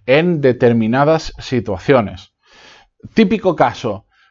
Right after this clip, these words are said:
una empresa que se vende, por ejemplo, a un fondo de inversión, o se vende a otra empresa más grande, o a un grupo, lo que sea, y claro, de repente la, digamos, la plana mayor, los dueños y algunos de los altos directivos cambian.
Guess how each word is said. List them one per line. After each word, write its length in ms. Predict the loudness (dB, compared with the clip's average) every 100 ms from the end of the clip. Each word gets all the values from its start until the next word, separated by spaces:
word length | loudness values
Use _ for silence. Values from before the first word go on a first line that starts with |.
| _
una 200 | 0 2
empresa 640 | 2 4 2 2 -2 -6 -4
que 400 | 2 4 6 4
se 140 | 4 2
vende, 260 | 2 2
por 140 | 2 0
ejemplo, 580 | 0 -2 2 2 2 0 -6
a 180 | 0 2
un 140 | 2 2
fondo 280 | 0 2
de 60 | 0
inversión, 460 | 0 -2 0 0 0
o 60 |
se 120 | 0
vende 280 | 0 2 4
a 80 | 4
otra 200 | 2 0
empresa 280 | -4 -4 -4
más 180 | -4 -2
grande, 320 | -2 0 0
o 140 | 0
a 40 | 2
un 220 | 2 2
grupo, 380 | 6 6 6 0
lo 120 | 0
que 120 | -4
sea, 360 | 2 4 4 0 -12 -8
y 260 | 2 2 4
claro, 220 | 2 2
de 100 | 2
repente 400 | 0 0 2 4
la, 320 | 4 2 0
digamos, 420 | -2 0 0 0
la 120 | 0
plana 240 | 0 0 0
mayor, 400 | 2 4 6 6
los 160 | 2
dueños 560 | 4 2 2 -2 -2 -2
y 40 | -2
algunos 340 | -2 -2 0
de 60 | 0
los 160 | 0
altos 260 | -2 0 0
directivos 600 | 2 0 0 0 0 -2
cambian. 600 | -4 -2 -4 -6 -6